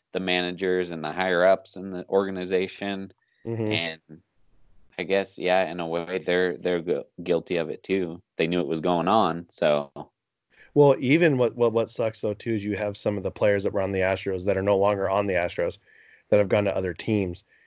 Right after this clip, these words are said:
Speaker 2: and it's tainted them on that team. So
Speaker 1: Yeah.
Speaker 2: the camaraderie that you normally have amongst players are, are no longer, you're,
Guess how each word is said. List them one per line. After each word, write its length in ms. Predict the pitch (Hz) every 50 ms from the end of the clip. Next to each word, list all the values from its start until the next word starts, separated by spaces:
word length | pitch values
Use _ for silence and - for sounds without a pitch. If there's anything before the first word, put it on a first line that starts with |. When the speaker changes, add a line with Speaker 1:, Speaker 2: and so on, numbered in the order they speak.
| _ _ _ _ _ _ _ _ _
Speaker 2:
and 380 | 113 107 104 101 98 98 98 - -
it's 260 | - 110 107 - -
tainted 460 | - - - 123 113 110 110 101 87 87
them 280 | 107 110 110 104 98
on 260 | - 98 95 98 95
that 240 | 95 92 87 - -
team. 420 | - - 117 107 104 90 85 90 - _ _ _ _ - _ _ _ _
So 280 | - - 127 110 104
Speaker 1:
Yeah. 160 | 95 90 95 95 95 - _ _ -
Speaker 2:
the 60 | -
camaraderie 640 | - - 127 127 113 110 104 104 104 104 104 101 95
that 100 | 95 90
you 100 | 104 101
normally 300 | 101 104 104 104 98 92
have 280 | 90 104 95 95 92 90
amongst 340 | 95 98 95 95 92 - -
players 440 | - - 107 107 98 95 95 92 101
are, 200 | 92 92 92 - -
are 100 | 101 98
no 180 | 101 98 98
longer, 580 | 95 95 98 104 107 104 95 92 92 90 - - -
you're, 140 | 110 104